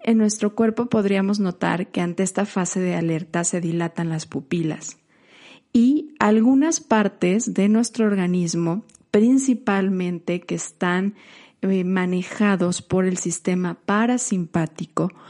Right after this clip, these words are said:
como es el caso de la digestión y el sistema inmunológico, bajan. Esto quiere decir que es totalmente natural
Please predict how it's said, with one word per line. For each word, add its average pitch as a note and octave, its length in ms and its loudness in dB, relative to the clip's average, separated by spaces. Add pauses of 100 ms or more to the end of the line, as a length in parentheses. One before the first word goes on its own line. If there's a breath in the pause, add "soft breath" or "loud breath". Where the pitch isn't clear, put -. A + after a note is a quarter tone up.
(160 loud breath)
como G3+ 240 2
es G#3 120 -2
el A3+ 160 -2
caso G3 360 -2
de G3 180 -2
la A#3+ 160 0
digestión E3+ 800 -4
y G3 160 -2
el G#3 200 0
sistema F#3 440 -4
inmunológico, E3+ 1000 -2 (440 loud breath)
bajan. E3+ 640 -2 (680 soft breath)
Esto C4+ 280 0
quiere B3 280 2
decir G#3 500 -2 (420 loud breath)
que G3+ 300 4
es - 300 -4
totalmente G#3+ 800 2
natural F#3 720 -2